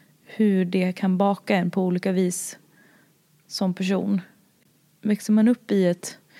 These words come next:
i ett hem där man har bakats åt ett visst håll eller så här, att vissa håll har, kanske har stängts eller liksom det har varit en,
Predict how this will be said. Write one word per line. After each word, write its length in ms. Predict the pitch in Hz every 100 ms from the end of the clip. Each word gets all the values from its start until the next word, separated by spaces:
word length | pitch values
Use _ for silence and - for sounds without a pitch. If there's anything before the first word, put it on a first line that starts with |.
| - - - - _ _
i 220 | - 202
ett 140 | 196
hem 360 | - 214 190 180 - - _ _ _ _ _ _ _ _ _ _ _ -
där 80 | 190
man 120 | 180
har 60 | 185
bakats 760 | 190 190 - 196 - - - - - _ -
åt 200 | 196 190
ett 120 | 196
visst 260 | 214 -
håll 260 | - 180 185
eller 260 | 185 185 180
så 100 | 180
här, 200 | 170 185 - - - -
att 180 | 196 190
vissa 300 | 196 - 190
håll 240 | 180 185
har, 100 | 185
kanske 300 | - 190 180
har 40 |
stängts 800 | 170 - 262 262 247 220 - -
eller 300 | 190 185 180
liksom 380 | 175 170 190 180
det 80 | 180
har 120 | 180
varit 380 | 175 180 180 180
en, 240 | 165 165